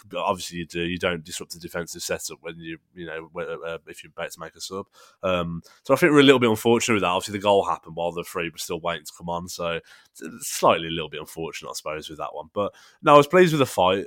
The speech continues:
I think the fought, they f-, they fought back quite well. Um, that response in the final fifteen was good, and it's, it shows that the team's confident at the moment, though, and it believes in,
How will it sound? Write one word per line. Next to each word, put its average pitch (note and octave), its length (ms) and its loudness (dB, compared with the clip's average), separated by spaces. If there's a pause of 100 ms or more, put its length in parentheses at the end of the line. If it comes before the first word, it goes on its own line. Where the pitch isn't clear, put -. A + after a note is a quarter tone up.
I - 40 -4
think G#2+ 160 -6
the G2 80 -8
fought, G#2+ 200 -4
they G2+ 60 0
f-, - 340 -8 (160)
they G2 100 -2
fought F#2+ 240 -2
back G2 140 -4
quite F2+ 260 -2
well. F2+ 340 -4 (260)
Um, F2+ 280 -2
that G2 140 -2
response F#2+ 420 -4
in F#2 40 -10
the F2 60 -6
final E2+ 300 -4
fifteen F2 400 -8
was F2+ 100 -10
good, A2+ 320 -4
and A2 160 -2 (300)
it's, C#3 180 -2
it D#3 180 4
shows D#3+ 360 4
that C#3 180 2
the B2 80 -10
team's A#2 280 -2
confident A2 420 -2
at - 20 -4
the G2+ 80 -6
moment, E2+ 340 -8
though, D#2 140 -10
and D#2+ 140 -14
it E2 100 -18
believes F2+ 420 -8
in, F2 240 -14